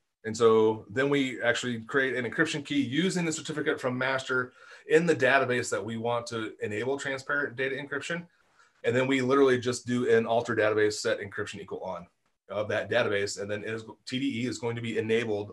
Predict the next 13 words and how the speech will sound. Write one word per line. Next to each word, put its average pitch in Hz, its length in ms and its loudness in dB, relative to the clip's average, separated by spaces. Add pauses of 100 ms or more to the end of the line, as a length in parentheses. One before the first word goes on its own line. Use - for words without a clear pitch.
on 104 280 -2
that 95 240 -4
database. 90 420 -8 (480)
As 107 300 -2 (100)
data 113 240 -2
gets 110 220 -6
written 110 200 -2
to 101 100 -8
disk, 135 500 0
it'll 107 180 -4
be 107 160 -2
encrypted, 123 480 -2 (340)
uh, 95 260 -4